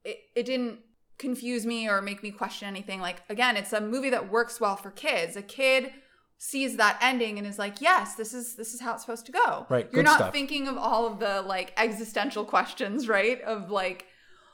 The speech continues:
Speaker 1: "What does this mean about time and space and experience and memory?" Like, you're not thinking that
Speaker 2: <laughs>
Speaker 1: at
Speaker 2: No.
Speaker 1: nine years old.
Speaker 2: Not at all.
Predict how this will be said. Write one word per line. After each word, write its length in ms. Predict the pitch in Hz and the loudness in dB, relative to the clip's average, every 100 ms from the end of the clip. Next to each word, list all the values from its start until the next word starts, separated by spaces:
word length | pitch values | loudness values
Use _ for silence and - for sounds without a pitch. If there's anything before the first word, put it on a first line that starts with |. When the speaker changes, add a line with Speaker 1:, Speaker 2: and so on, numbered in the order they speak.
| _ | _
Speaker 1:
"What 120 | - 214 | -8 -4
does 160 | 233 | -4
this 200 | 269 226 | -4 -6
mean 360 | 214 240 247 226 | -4 -2 -2 -4
about 440 | 214 202 208 - | -4 -4 -4 -8
time 600 | - 226 247 262 240 226 | -10 -4 -2 -2 -2 -2
and 120 | 220 | -2
space 520 | 214 - 320 302 262 262 | -4 -2 -2 0 -2 -2
and 80 | 277 | -4
experience 720 | - - 311 349 320 269 262 | -6 -6 -2 0 2 0 0
and 160 | 320 | -2
memory?" 580 | 254 349 302 277 262 240 | 2 2 2 2 2 2
Like, 220 | 220 208 - 165 - | 2 0 -2 -8 -2
you're 80 | 247 | 2
not 260 | 302 - | 2 2
thinking 300 | 233 202 175 | -4 -4 -6
that 320 | 170 180 254 - | 2 4 4 4
Speaker 2:
<laughs> 40 | |
Speaker 1:
at 100 | 185 | 4
Speaker 2:
No. 200 | 127 90 | 4 2
Speaker 1:
nine 240 | 226 190 190 | 0 0 0
years 160 | 175 | -4
old. 320 | 196 180 247 160 | -2 0 2 8
Speaker 2:
Not 160 | 147 | 8
at 60 | 104 | 6
all. 100 | - | -2